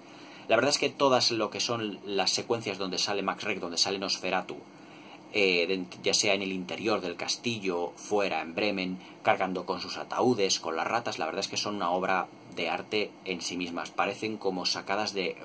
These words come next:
la pesadilla más tremenda que puedas imaginarte. Por ejemplo, abundan en el expresionismo alemán y sobre todo en esta película las sombras. ¿Os acordáis de cuando Gary Oldman,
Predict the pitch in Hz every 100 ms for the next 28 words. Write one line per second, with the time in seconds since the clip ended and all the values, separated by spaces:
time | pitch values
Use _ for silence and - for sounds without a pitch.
0 | - 101 90 87 95 - 87 113 101 104
1 | - - 90 107 110 87 92 - 92 80
2 | 98 87 90 90 87 - - - - -
3 | - - - 95 98 110 95 95 82 -
4 | - - - - - - - - 107 143
5 | 135 113 117 98 90 - 92 98 104 107
6 | 104 104 98 101 104 101 - 80 90 95
7 | 95 - 90 95 95 104 - - 104 87
8 | - 95 85 - - - - - 101 95
9 | 92 113 127 127 123 120 117 113 110 117
10 | 104 87